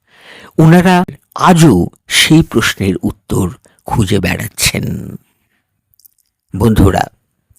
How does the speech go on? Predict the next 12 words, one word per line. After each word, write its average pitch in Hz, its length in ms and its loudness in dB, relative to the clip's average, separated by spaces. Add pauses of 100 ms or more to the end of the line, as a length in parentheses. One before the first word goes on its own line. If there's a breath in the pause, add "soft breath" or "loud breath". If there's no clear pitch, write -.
(600 soft breath)
তোমাদের 127 300 4
গল্পটা 131 400 2
কেমন 113 360 2
লেগেছে 90 640 -2 (280)
আমাকে 107 340 -2
কমেন্ট 110 380 -2
বক্সে - 460 -4
কমেন্ট 110 420 -2
করে 101 200 -4
জানাতে 98 460 -4
ভুলো 101 300 -2
না। - 180 -8